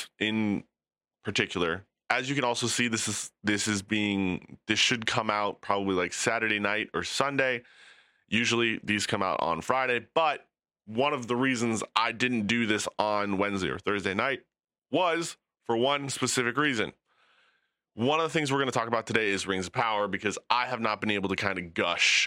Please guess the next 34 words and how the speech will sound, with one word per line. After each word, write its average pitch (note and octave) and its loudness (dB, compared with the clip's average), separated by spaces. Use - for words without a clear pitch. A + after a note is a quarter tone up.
and F#2+ -8
kinda F#2 -2
really G2 -2
dig G2 0
in F#2+ 0
and F2 -2
talk G2+ 0
about F#2 -2
Rings G#2 -2
of G2 -6
Power A2 0
the G#2 -2
way G#2 2
that G2+ 0
I E2 0
have D#2+ -4
wanted A#2+ 0
to, A2+ 0
just - -4
because G2 -4
we F#2+ 0
have D#2 -4
so - 0
much A2 0
going F2 0
on. E2+ 0
And G2+ 2
so G2+ 2
that's A2+ 0
what C3 2
I'm A#2+ 0
gonna G#2+ 0
do F#2+ 0
today. F2+ 2